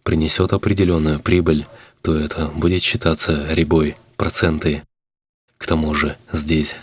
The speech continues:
долг и торговля представлены в одном договоре. Пророк Мухаммад, да благословит его Аллах и приветствует, говорил: "Не разрешается объединять долг и торговлю.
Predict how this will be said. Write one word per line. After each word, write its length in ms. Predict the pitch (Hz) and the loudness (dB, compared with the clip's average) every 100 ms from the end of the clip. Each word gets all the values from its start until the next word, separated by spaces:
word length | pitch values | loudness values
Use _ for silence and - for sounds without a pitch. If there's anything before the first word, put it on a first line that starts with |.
| - | -6
долг 340 | 82 87 87 | 0 0 0
и 40 | 82 | -2
торговля 600 | 85 80 87 87 78 - - - - | -2 2 2 2 0 -2 -12 -14 -4
представлены 640 | 80 - 87 90 90 90 | -4 0 0 2 0 0
в 80 | 85 | 0
одном 320 | 80 80 76 | 0 0 0
договоре. 560 | 80 78 78 76 76 - - _ _ _ _ | 0 2 2 2 0 -4 -18 _ _ _ _
Пророк 400 | - 80 78 76 | -2 0 0 0
Мухаммад, 440 | 87 - - 80 76 | -2 -2 -2 0 0
да 120 | 78 | 0
благословит 580 | 78 78 78 85 92 - | 0 0 0 0 0 0
его 220 | 101 98 | 2 2
Аллах 340 | 87 80 - | 0 -2 -2
и 60 | - | -2
приветствует, 600 | 78 78 76 - 82 78 | 0 0 0 -4 -4 -2
говорил: 480 | 85 80 78 78 73 - _ _ - - - - 87 | 0 2 2 0 -2 -12 _ _ -18 -14 -12 -6 -2
"Не 140 | 80 | 0
разрешается 800 | 80 76 78 - 92 82 - 80 | 0 0 0 0 0 0 -2 -2
объединять 580 | 78 80 82 80 76 73 | 0 2 2 2 0 -2
долг 320 | 78 82 - | -2 -2 -2
и 80 | 82 | 0
торговлю. 640 | 92 87 87 78 76 | 0 2 2 2 -2